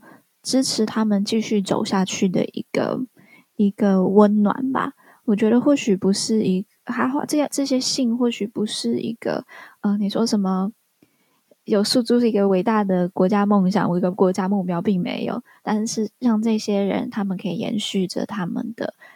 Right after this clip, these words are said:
希望，跟保持他们的心理是健康的。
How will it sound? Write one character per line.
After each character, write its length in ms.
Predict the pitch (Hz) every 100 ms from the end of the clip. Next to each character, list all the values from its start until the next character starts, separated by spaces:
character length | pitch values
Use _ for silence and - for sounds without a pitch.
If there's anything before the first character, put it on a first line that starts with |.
| _
希 300 | - - 185
望， 360 | 185 196 180 202
跟 240 | 202 220
保 180 | - 185
持 180 | 226 196
他 160 | - 254
们 140 | 302
的 100 | 208
心 260 | - 196 190
理 160 | 180
是 220 | 214 190
健 300 | 180 208 170
康 300 | 175 143 -
的。 120 | 226